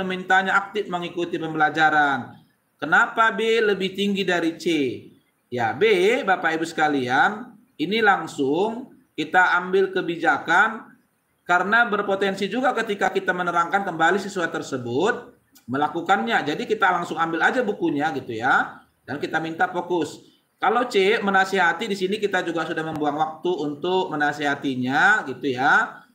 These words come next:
sehingga juga mengganggu pembelajaran. Jadi lebih tepatnya adalah kita ambil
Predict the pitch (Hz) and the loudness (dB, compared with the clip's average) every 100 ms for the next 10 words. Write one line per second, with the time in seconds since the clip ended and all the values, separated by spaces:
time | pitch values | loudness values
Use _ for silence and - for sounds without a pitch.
0 | _ 117 147 165 160 147 147 143 156 165 | _ -8 -6 -4 -4 -4 -2 0 2 2
1 | 180 196 196 196 - - 127 131 135 135 | 2 2 2 -2 -6 -16 -8 -2 0 0
2 | 139 135 165 165 139 117 117 - _ _ | 2 4 4 4 2 -2 -10 -20 _ _
3 | 123 180 226 240 - - - 143 185 180 | -4 0 0 -4 -10 -18 -8 -4 -2 -2
4 | 180 180 202 220 202 170 170 196 220 262 | 2 2 2 2 4 2 2 2 2 0
5 | - 170 165 160 160 165 220 - | -6 -4 -2 0 2 4 4 0